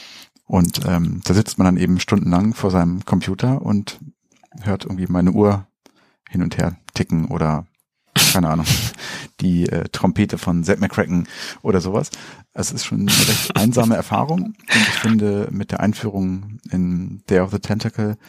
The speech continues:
Speaker 1: und daneben ja auch in Monkey Island drei, ähm, und so weiter, die, die Sprachausgabe, die hat dem Ganzen sehr, sehr gut getan.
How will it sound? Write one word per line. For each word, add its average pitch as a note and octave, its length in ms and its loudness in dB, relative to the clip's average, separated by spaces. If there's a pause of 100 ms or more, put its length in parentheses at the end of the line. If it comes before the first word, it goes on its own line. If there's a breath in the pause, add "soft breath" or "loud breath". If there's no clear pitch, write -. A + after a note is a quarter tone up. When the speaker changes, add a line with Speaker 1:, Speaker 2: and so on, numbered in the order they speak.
(420 loud breath)
Speaker 1:
und F2+ 160 -2
daneben E2+ 240 4
ja E2 80 4
auch - 140 -6
in E2+ 80 2
Monkey E2+ 240 0
Island E2 280 2
drei, F#2+ 300 2 (100)
ähm, F#2 480 0 (320)
und F#2 160 -4
so F#2 100 -8
weiter, F2+ 240 2
die, F2 260 -4
die F2+ 280 -2
Sprachausgabe, F#2+ 720 0
die F2 140 -2
hat - 180 -6
dem F2 220 -2
Ganzen F2 400 -2
sehr, F#2 220 4
sehr F2 100 4
gut G2+ 180 -4
getan. G#2+ 380 2